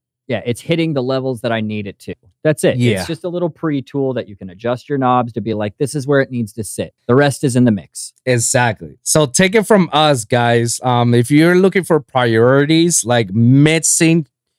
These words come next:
Speaker 2: should be the number one priority. Mastering is like, eh, if you want to, if you want to, if you want. It's, now, that is something that I will say. Mastering sh-, is a, it's a luxury for E D M
Speaker 1: Yeah.
Speaker 2: producers, for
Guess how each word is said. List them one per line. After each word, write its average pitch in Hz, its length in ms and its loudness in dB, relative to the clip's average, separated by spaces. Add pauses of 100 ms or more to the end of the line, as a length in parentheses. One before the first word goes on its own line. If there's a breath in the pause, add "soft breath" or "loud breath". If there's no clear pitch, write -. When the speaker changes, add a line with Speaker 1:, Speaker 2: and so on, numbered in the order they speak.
(580)
Speaker 2:
should 147 240 0
be 151 100 4
the 139 140 0
number 127 240 0
one 123 200 0
priority. 120 480 2
Mastering 135 560 2
is 127 160 0
like, 139 140 0
eh, 262 300 2 (100)
if 180 220 0
you 190 120 6
want 160 520 4
to, 82 260 -6 (100)
if 175 340 0
you 196 140 4
want 165 460 2
to, 78 240 -10 (580)
if 147 160 2
you 160 120 4
want. 127 200 2
It's, 127 240 -2
now, 156 460 2
that 247 200 2
is 233 160 4
something 196 360 2
that 165 100 4
I 151 40 2
will 160 320 4
say. 110 280 0 (240)
Mastering 175 540 0
sh-, - 260 -8
is 156 200 0
a, 127 160 -2 (140)
it's 143 200 -2
a 107 480 -2
luxury 107 720 -4 (400)
for 131 260 0
E 151 140 0
D 139 200 4
M 127 120 2
Speaker 1:
Yeah. 123 80 0
Speaker 2:
producers, 107 640 0
for 123 260 0